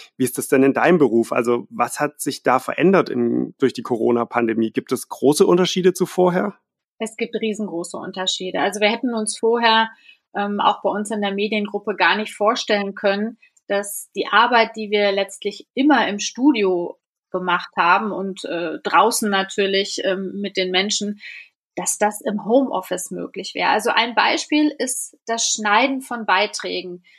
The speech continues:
Speaker 2: Jede Nachrichtensendung, ähm, jede Boulevardsendung lebt natürlich von den Beiträgen, die die Redakteure produzieren. Das heißt, das muss vorher gedreht werden, das muss,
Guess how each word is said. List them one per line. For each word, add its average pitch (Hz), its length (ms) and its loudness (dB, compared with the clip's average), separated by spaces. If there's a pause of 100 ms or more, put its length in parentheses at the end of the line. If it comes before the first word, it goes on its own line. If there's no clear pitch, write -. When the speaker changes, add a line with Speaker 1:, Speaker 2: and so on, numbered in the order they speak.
(200)
Speaker 2:
Jede 233 280 -4
Nachrichtensendung, 208 1300 -2
ähm, 196 480 -6
jede 208 240 -2
Boulevardsendung 214 880 2
lebt 208 280 -2
natürlich 214 460 -4
von 208 140 -4
den 202 160 -4
Beiträgen, 214 580 2
die 208 100 -4
die 202 100 -2
Redakteure 208 920 0 (280)
produzieren. 208 840 0
Das 185 160 -4
heißt, 196 320 0
das 202 180 -4
muss 208 180 -6
vorher 214 300 2
gedreht 226 540 0
werden, 233 400 2
das 208 220 -4
muss, 208 300 -6